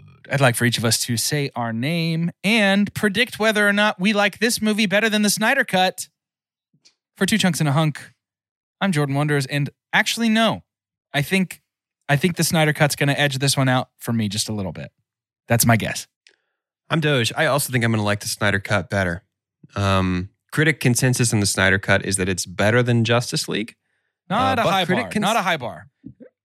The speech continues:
Speaker 2: Well, critic consensus on Godzilla versus Kong is that it's a turn your brain off, mindlessly enjoyable movie, and I, I don't think any of us felt that way. So we'll see how we, how we feel
Speaker 1: That's
Speaker 2: about
Speaker 1: fair.
Speaker 2: it.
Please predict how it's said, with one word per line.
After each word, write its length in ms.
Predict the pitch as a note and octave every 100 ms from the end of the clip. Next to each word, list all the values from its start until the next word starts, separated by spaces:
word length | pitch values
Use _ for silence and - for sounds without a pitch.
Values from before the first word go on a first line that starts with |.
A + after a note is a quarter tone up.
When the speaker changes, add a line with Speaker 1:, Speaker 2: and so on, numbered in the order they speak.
| -
Speaker 2:
Well, 160 | F3 F3
critic 260 | - G#3+ -
consensus 560 | E3+ E3+ F3+ E3+ D#3
on 240 | - C#3+ C#3
Godzilla 340 | C#3 C#3 D3+
versus 280 | C#3+ - -
Kong 500 | - C3 F#3 C3 A2+
is 400 | A#2+ A#2+ A2+ G#2+ _ _ _ _ -
that 220 | A2+ A#2
it's 180 | A2+ A#2
a 80 | G#2+
turn 280 | - A2+ A#2+
your 100 | A#2
brain 280 | A2+ A#2
off, 300 | B2 C3 - - _ -
mindlessly 680 | G#2 G#2+ A#2 A#2 - A#2+
enjoyable 440 | A2 G2+ G#2+ G#2 G2
movie, 320 | G2+ D3 F2+
and 120 | F#2
I, 160 | F#2+ G2 -
I 80 | G2+
don't 140 | A2+
think 180 | A2 G2+
any 120 | G2+ A#2
of 60 |
us 100 | A#2
felt 200 | - A2 A2
that 160 | -
way. 160 | - F#2
So 200 | G2+ G#2
we'll 280 | G2 F#2+ B2
see 220 | B2+ D3+
how 140 | C3 A#2
we, 240 | A#2+ A2 -
how 100 | B2
we 80 | B2
feel 160 | B2
Speaker 1:
That's 60 | E3
Speaker 2:
about 80 | G2
Speaker 1:
fair. 80 |
Speaker 2:
it. 40 | F#2+